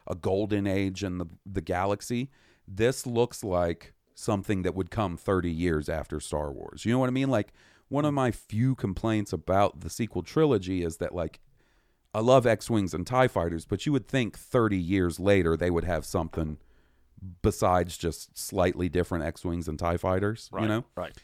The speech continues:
Speaker 1: This looks like that to me. It looks like something different and new. It doesn't look like it's heavily playing on old Star Wars stuff.
Speaker 2: Right.
Speaker 1: So, I think that's neat.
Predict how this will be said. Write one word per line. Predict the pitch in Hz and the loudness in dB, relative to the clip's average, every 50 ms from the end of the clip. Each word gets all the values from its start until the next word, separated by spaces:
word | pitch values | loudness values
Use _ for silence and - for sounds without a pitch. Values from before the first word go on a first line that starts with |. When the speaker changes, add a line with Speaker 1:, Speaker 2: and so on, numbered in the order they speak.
| - _ _ _ _ _ _ - | -20 _ _ _ _ _ _ -2
Speaker 1:
This | 98 131 135 135 - | 2 2 2 2 2
looks | 120 113 110 107 - - | 4 6 6 6 6 2
like | 110 85 80 - | 0 0 0 0
that | 85 90 85 78 - - - | 0 0 0 0 -2 -4 -8
to | - 80 | -10 -10
me. | 71 62 52 52 - _ - | -10 -10 -14 -18 -18 _ -6
It | 87 | -2
looks | 92 101 95 - - | 0 0 0 0 -2
like | 90 87 - | -2 -2 -2
something | - 107 98 - 95 85 | -2 -2 -2 -2 -2 -2
different | - 101 98 90 - - 85 78 - - | 0 0 0 0 0 -2 -4 -4 -4 -4
and | 90 82 85 85 | -4 -4 -2 0
new. | 90 90 87 82 80 80 80 | 2 2 2 2 0 -2 -4
It | 78 - | -4 -2
doesn't | - 98 87 92 90 - | -2 -2 -2 -2 -6 -4
look | 82 87 - - | -4 -6 -4 -2
like | 87 82 80 - | -4 -4 -2 -4
it's | 80 73 - - - - - _ _ _ _ _ _ _ _ | -6 -8 -8 -14 -18 -20 -20 _ _ _ _ _ _ _ _
heavily | - 113 113 95 95 92 87 92 92 | -2 0 2 2 2 2 2 0 0
playing | - - - 95 90 90 85 85 82 80 80 | 0 -2 -2 0 0 2 0 0 -2 -2 -4
on | 78 78 78 78 76 73 - _ _ _ _ _ _ _ _ _ _ | -4 -4 -4 -4 -6 -8 -10 _ _ _ _ _ _ _ _ _ _
old | - 101 95 87 82 80 80 | 2 4 4 4 2 -2 -8
Star | - - 90 80 78 76 | -4 -2 0 0 0 -2
Wars | 73 71 67 - - - | -4 -6 -8 -10 -14 -12
stuff. | - - - - - - - - | -12 -12 -12 -12 -14 -18 -20 -16
Speaker 2:
Right. | - - - - _ _ _ _ | -16 -14 -16 -16 _ _ _ _
Speaker 1:
So, | - - 76 71 67 - - - - - - - - - - - - - - | -8 -6 -4 -4 -4 -8 -12 -16 -20 -20 -20 -20 -20 -20 -20 -20 -10 -8 -4
I | |
think | 87 85 73 67 | -4 -4 -4 -6
that's | - 67 - - - | -8 -10 -12 -12 -14
neat. | - - - | -16 -16 -18